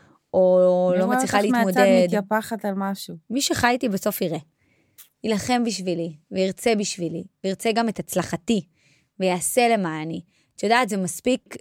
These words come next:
Speaker 1: אה, מבחינתי, אתן לך דוגמה הכי, כאילו, פשוטה אולי, אבל נגיד, אני נורא רציתי בהצלחת בני הזוג שלי, ודאגתי לזה שזה יקרה, ודחפתי אותם להצלחה,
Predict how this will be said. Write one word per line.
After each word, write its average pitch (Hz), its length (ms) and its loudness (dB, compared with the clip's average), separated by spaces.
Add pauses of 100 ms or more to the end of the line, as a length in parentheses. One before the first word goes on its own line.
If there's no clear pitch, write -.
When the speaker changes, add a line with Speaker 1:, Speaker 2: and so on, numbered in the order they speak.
(100)
Speaker 1:
אה, 170 260 0
מבחינתי, 185 800 -4 (680)
אתן 220 120 2
לך 214 120 -6
דוגמה 220 280 0
הכי, 214 240 -4
כאילו, 208 260 0
פשוטה - 460 2
אולי, 160 320 0 (460)
אבל 175 180 0
נגיד, 190 300 -2
אני 220 240 -2
נורא 226 360 2
רציתי 214 300 -2
בהצלחת 202 460 0
בני 196 180 -2
הזוג 185 300 -2
שלי, 165 280 -2 (640)
ודאגתי 226 520 2
לזה 175 180 0
שזה 175 220 -8
יקרה, 226 320 0 (760)
ודחפתי 185 680 0
אותם 175 280 -2
להצלחה, 175 560 0